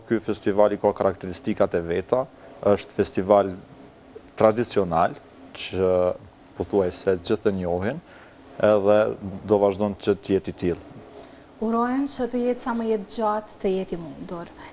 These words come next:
Speaker 2: E ne, sepse
Speaker 1: Po.
Speaker 2: festivalet e tilla kanë një rëndësi vërtet madhe për Kosovën në vend, për promovimin e saj edhe jashtë kufive, pse jo. E, të ndalmi pak te ky edicion,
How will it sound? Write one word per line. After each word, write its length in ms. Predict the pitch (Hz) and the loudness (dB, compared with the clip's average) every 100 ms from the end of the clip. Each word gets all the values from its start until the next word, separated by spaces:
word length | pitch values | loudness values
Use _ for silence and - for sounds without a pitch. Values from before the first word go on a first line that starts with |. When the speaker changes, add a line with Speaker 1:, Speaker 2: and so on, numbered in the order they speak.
| - | -6
Speaker 2:
E 60 | |
ne, 160 | 196 190 | -4 -4
sepse 360 | - 208 - 208 | -4 -4 0 0
Speaker 1:
Po. 120 | 208 | 0
Speaker 2:
festivalet 520 | - - 202 214 196 | -4 -2 2 2 0
e 40 | 190 | -2
tilla 240 | 202 196 | -2 -2
kanë 240 | 190 190 185 | -4 -8 -8
një 120 | 185 | -8
rëndësi 300 | 175 185 196 | -10 -8 -6
vërtet 300 | 185 190 190 196 | -6 -8 -8 -6
madhe 360 | 185 185 185 - | -6 -6 -8 -10
për 160 | 185 - - - - | -10 -10 -16 -18 -4
Kosovën 400 | 208 - 208 196 | -4 0 0 2
në 80 | 190 | 0
vend, 380 | 208 226 247 247 - | 0 0 -2 -2 -2
për 220 | 214 196 - | 0 0 0
promovimin 520 | 208 202 190 233 240 | 0 0 2 0 0
e 60 | 208 | -2
saj 360 | - 220 208 208 - - - | -2 0 0 -4 -12 -18 0
edhe 220 | 214 202 | 2 2
jashtë 240 | 190 - - | -2 -6 -2
kufive, 520 | 196 - 196 185 185 | 0 2 0 0 -4
pse 260 | - 196 | -2 -2
jo. 160 | 185 175 - - - - - | -2 -6 -10 -12 -12 -6 0
E, 40 | |
të 120 | 277 302 | 4 6
ndalmi 320 | 302 311 349 | 6 4 2
pak 240 | 339 330 | 0 0
te 120 | - | 0
ky 180 | 311 320 | 2 2
edicion, 460 | 302 285 - 330 349 | 2 0 -2 -4 -4